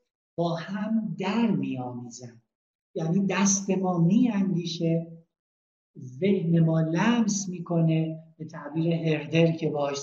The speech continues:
بیشتر سر و کار خواهیم داشت، ما خیلی وقتا مجسمه رو با انگشتان نفسمون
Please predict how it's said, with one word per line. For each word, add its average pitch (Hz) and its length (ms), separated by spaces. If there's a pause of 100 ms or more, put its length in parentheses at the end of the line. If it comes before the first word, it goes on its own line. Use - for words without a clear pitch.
(160)
بیشتر 160 300
سر 147 280
و 139 40
کار 139 240
خواهیم - 360
داشت، - 260 (480)
ما 190 100
خیلی 190 240
وقتا 160 360
مجسمه 151 680
رو 185 120
با 170 320
انگشتان 180 1200
نفسمون 180 920